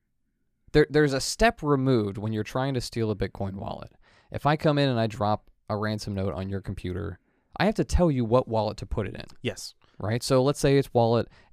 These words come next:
Speaker 1: A B C one two three. It's a whole lot longer than that, but for our conversation, that's, that's our wallet. So, "Nate, you gotta put a million dollars in A B C one two three." He does. Now, the whole world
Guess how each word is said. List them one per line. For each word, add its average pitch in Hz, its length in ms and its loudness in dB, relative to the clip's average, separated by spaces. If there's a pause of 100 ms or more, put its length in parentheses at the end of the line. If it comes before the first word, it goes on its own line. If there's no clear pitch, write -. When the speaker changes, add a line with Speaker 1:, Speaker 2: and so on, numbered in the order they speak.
Speaker 1:
A 117 140 0
B 127 180 -2
C 123 220 -2
one 104 180 -2
two 104 140 -6
three. 95 320 -10 (140)
It's - 140 -12
a 104 60 -4
whole 147 180 -2
lot 147 160 -2
longer 107 280 -4
than 95 140 -6
that, 92 240 -6
but 95 160 -6 (420)
for - 160 -6
our 107 80 2
conversation, 101 680 -6
that's, 98 360 -6
that's 101 180 -8
our 95 140 -2
wallet. - 300 -10 (560)
So, - 180 -6
"Nate, 131 460 2 (280)
you 110 140 -2
gotta 117 160 4
put 117 160 -2
a 98 60 -2
million 127 340 2
dollars 107 340 2
in 98 120 -4
A 101 160 -4
B 101 100 -6
C 101 220 -6
one 95 200 -6
two 92 120 -8
three." - 260 -12
He 104 260 -10
does. - 600 -10 (560)
Now, 127 600 0
the 127 240 2
whole 165 320 0
world 110 640 -4